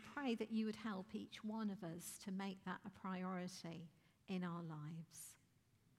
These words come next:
Father, I pray for those who are feeling that they're still in that valley, for those who are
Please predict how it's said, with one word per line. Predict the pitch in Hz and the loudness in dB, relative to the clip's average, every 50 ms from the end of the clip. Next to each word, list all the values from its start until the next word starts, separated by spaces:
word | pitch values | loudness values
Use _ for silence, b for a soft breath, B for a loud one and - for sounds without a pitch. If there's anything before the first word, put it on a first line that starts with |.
| - - - - - - - - - - _ _ _ - - _ b b b b b b b b b b b b b b b b - - - | -20 -20 -20 -20 -20 -20 -16 -16 -16 -16 _ _ _ -20 -20 _ b b b b b b b b b b b b b b b b -20 -10 -4
Father, | 226 214 208 202 214 214 | -2 0 2 4 6 6
I | 214 220 214 - - | 6 6 4 0 -2
pray | 254 254 240 226 233 226 | 0 2 4 6 4 4
for | 220 - - 220 | 2 0 -2 -2
those | 208 214 202 190 196 196 190 190 185 - - - | 0 0 2 2 2 2 2 2 0 -2 -4 -2
who | - 226 220 214 | -2 0 0 0
are | 214 214 220 - | -2 -2 -4 -2
feeling | - 226 214 214 208 208 202 202 196 190 190 190 185 - B B B B B B B - | 2 4 4 4 4 4 2 0 2 2 2 2 0 -2 B B B B B B B -4
that | 220 - - | -4 -2 0
they're | - 202 202 190 | 2 2 2 2
still | - - - - - - 240 220 208 208 208 208 - - | 0 -2 -4 -4 -2 0 0 2 2 2 0 -2 -4 0
in | 214 208 190 185 180 | 2 4 4 4 4
that | 175 180 - - - | 4 2 -2 -4 -6
valley, | - 202 185 175 165 165 160 156 202 185 - - - - - - - - - - _ _ b b b b b b b _ _ - _ _ - _ _ _ - _ _ - - - - | -4 -4 -2 -2 -2 -2 -4 -4 -6 -8 -12 -16 -20 -20 -20 -20 -20 -20 -20 -20 _ _ b b b b b b b _ _ -20 _ _ -20 _ _ _ -20 _ _ -20 -20 -14 -8
for | - | -4
those | 202 220 220 214 208 202 208 202 202 - - | -2 0 2 2 4 2 2 0 -2 -4 -2
who | 208 202 | 0 0
are | 196 208 | 0 0